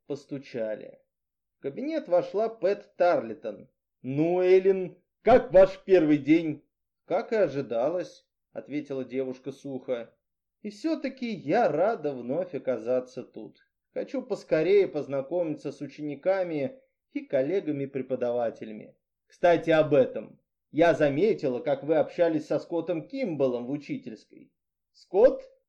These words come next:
наше замечательное приобретение прошлого года. Его математические классы очень популярны среди учеников, а для программы по лакроссу нам его вообще Бог послал».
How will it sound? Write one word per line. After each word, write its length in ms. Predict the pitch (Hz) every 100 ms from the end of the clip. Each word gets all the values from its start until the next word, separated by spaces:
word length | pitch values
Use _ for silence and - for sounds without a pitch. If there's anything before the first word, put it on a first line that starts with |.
| _ _
наше 340 | - 139 147 202
замечательное 800 | 165 185 156 147 156 175 185 196
приобретение 840 | 196 190 175 170 165 160 147 170
прошлого 560 | 180 151 135 160 160 180
года. 520 | 156 127 110 104 - _ _ _
Его 300 | 131 131 170
математические 960 | 160 151 151 160 156 180 147 - - 180
классы 560 | 160 175 190 180 190 196
очень 400 | 165 185 185 247
популярны 680 | 254 311 330 285 196 175 180
среди 360 | 190 196 202 196
учеников, 720 | 175 151 190 202 202 127 110 _ _ _ _
а 200 | - 135
для 180 | 131 143
программы 580 | 151 147 127 156 156 147
по 120 | -
лакроссу 880 | 139 135 185 269 277 - 220 160 - _
нам 180 | - 180
его 260 | 208 208 226
вообще 560 | 220 220 - - 254 302
Бог 340 | 277 226 -
послал». 680 | 190 - 160 143 117 98